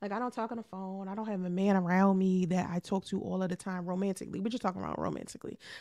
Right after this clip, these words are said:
I'm not talking about, like, family members and stuff like that, just romantically. I don't have any guys that I talk, I don't give men access to me in that way, because I feel like my relationship with God is, is more important.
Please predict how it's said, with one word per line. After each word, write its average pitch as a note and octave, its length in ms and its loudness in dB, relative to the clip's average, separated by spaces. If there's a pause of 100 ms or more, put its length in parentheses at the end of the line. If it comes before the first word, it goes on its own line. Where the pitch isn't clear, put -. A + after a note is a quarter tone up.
(120)
I'm A3+ 60 -4
not A3 100 -4
talking G#3 220 -2
about, F#3+ 220 6
like, - 320 -4
family C#3+ 300 -4
members - 380 -8
and - 80 -12
stuff - 180 -16
like - 160 -14
that, - 140 -14
just E3+ 160 -12
romantically. F3 920 -10 (380)
I - 80 0
don't G3+ 120 0
have G3+ 140 0
any F#3+ 140 0
guys F3 340 -6
that F3 80 -10
I F3 60 -8
talk, - 220 -12
I G#3 40 -4
don't A3 140 -2
give F#3 320 -2
men F#3+ 320 -2
access F#3+ 380 -6
to G#3+ 120 -6
me F3+ 320 -4 (120)
in F#3 180 0
that F3 220 -4
way, F3 280 -4
because F3+ 300 -8
I D#3+ 60 -10 (120)
feel F3+ 200 -6
like F#3 420 -10 (1300)
my G3+ 220 -4
relationship F#3 560 -6
with E3+ 140 -10
God F3+ 240 -4
is, F#3 180 -8
is F#3 160 -8
more E3+ 200 -6
important. F#3+ 540 -8